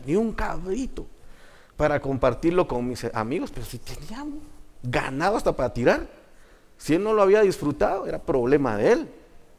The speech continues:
Pero cuando tenemos un problema con la paternidad, no disfrutamos las bendiciones que nos da la paternidad.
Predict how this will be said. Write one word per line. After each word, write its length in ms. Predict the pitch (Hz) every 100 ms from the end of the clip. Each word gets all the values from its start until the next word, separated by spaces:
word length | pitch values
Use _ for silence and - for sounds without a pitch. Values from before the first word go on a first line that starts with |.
| - _ - -
Pero 140 | - 127
cuando 180 | 123 113
tenemos 260 | 110 147
un 80 | 147
problema 320 | 143 123 143
con 140 | 143 110
la 120 | 98
paternidad, 560 | 98 - 95 104 104
no 140 | 131 131
disfrutamos 800 | 151 147 110 - 110 127 139 -
las 160 | 107 98
bendiciones 600 | 104 101 92 117 131 -
que 100 | 113
nos 140 | 101
da 80 | 98
la 120 | 98
paternidad. 640 | 104 - 113 110 127 165